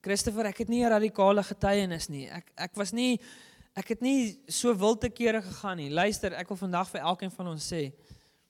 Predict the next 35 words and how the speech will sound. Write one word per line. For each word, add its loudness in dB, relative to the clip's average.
hier's -4
niemand 2
wat -2
'n 0
meer 2
radikale -2
getuienis -4
het -4
as -6
enigiemand -2
anders -10
nie. -18
Almal 8
van -2
ons, 2
as -2
jy 4
nie 4
'n 4
gelowige, 2
as -2
jy 6
nou 8
'n 10
gelowige 6
is, -2
daar -2
was 2
'n 0
tyd 8
in 2
jou 6
lewe 6
waar 4
jy 4